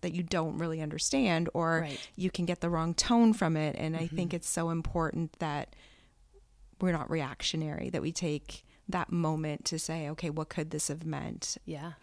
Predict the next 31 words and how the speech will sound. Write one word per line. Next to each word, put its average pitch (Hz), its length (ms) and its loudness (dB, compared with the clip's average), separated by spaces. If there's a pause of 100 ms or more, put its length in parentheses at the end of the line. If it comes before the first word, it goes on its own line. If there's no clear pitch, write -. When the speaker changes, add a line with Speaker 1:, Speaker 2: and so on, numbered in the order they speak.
(400)
Speaker 1:
Or 233 480 4 (140)
this - 180 -4
crazy 220 440 4
thing 220 240 4
that 185 100 2
we 175 60 0
can 180 160 2
still 185 260 2
do, 175 240 0
like, 147 220 -6
pick - 180 -4
up 147 140 -2
the 156 80 -4
phone. - 380 -4 (100)
Speaker 2:
Yeah. 170 400 -4
Speaker 1:
Communication 214 680 6
isn't 190 280 4
just - 240 0
email. 156 380 0
It's 151 260 -2
not 160 300 0
just, 156 520 0
you 170 100 0
know, 156 300 -2 (400)
over 170 280 0
the, 165 460 -2 (440)
um, 165 260 -4
internet. 165 460 0 (260)
You 165 60 -6 (220)
can 156 140 2
Speaker 2:
Absolutely. 180 40 6